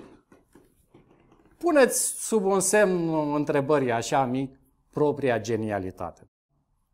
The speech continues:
Toți avem, dar e puțin probabil ca nimeni din cele câteva miliarde de oameni cât sunt pe lumea asta să nu se mai fi gândit la treaba asta, de vreo două, trei ori. De ce? Ei, <clears throat> după ce am stabilit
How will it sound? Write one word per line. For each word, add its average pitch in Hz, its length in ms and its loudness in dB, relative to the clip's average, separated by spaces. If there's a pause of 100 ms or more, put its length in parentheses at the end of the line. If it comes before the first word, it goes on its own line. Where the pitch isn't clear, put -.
(160)
Toți - 560 0
avem, 110 320 -6
dar 180 160 -8
e 226 260 0 (540)
puțin 262 420 -2
probabil 185 600 2 (240)
ca 160 140 0
nimeni 208 380 0
din 170 180 0
cele 160 460 2 (280)
câteva 170 340 2
miliarde 151 520 2
de 131 100 -2
oameni 147 280 2
cât 139 120 -6
sunt 139 200 -4
pe 135 80 -4
lumea 123 200 -2
asta - 520 -4
să - 220 -2
nu 175 140 -2
se 185 160 -2
mai 143 180 0
fi 135 160 -6
gândit 117 240 -4
la 107 140 -2
treaba 95 260 -10
asta, - 220 -14
de 139 140 -10
vreo 131 140 -4
două, 123 240 -2
trei 110 200 -6
ori. 87 200 -10 (1200)
De 175 200 -2
ce? - 160 -8 (680)
Ei, 233 400 2 (180)
<clears throat> 143 360 -10
după 247 220 4
ce - 100 2
am 254 100 4
stabilit 175 640 4